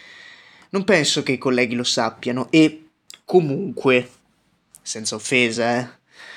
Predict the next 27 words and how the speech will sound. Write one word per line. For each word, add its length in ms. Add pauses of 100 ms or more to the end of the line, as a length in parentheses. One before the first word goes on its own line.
(200)
ma 100
non 360
credo 540
che 120
a 80
qualcuno 420
verrebbe 560
mai 440
in 200
mente 380
di 100
organizzarle 720
una 200
festa. 640 (1800)
Quindi 300
dobbiamo 280
andare 260
davvero 360
a 60
controllare 440
un 120
pino 180
morente? 600 (420)
Un 240
cedro 420
del 240
Libano, 600